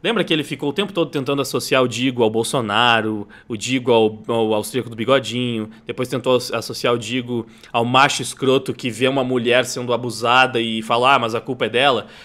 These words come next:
Por quê? Esse é o que é o cara, TikToker tira sarro de Ricardo Salles em pizzaria lotada. Ele teve uma treta direta com o tal do Salles, e aqui ele tá batendo no peito pra falar, "Eu tretei com o Salles,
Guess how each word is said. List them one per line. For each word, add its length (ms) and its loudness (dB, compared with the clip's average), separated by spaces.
Por 140 -2
quê? 280 2
Esse 180 2
é 40 6
o 60 4
que 200 0
é 40 6
o 60 2
cara, 540 4
TikToker 500 0
tira 240 0
sarro 280 2
de 100 -4
Ricardo 340 0
Salles 300 0
em 60 -4
pizzaria 480 -2
lotada. 560 0
Ele 140 -4
teve 140 -2
uma 140 2
treta 340 -4
direta 420 2
com 160 -6
o 40 -4
tal 160 0
do 80 -10
Salles, 440 2
e 40 0
aqui 160 -4
ele 120 -2
tá 120 0
batendo 340 -4
no 80 -6
peito 180 -6
pra 80 -8
falar, 280 0
"Eu 240 0
tretei 300 4
com 120 0
o 20 -2
Salles, 760 6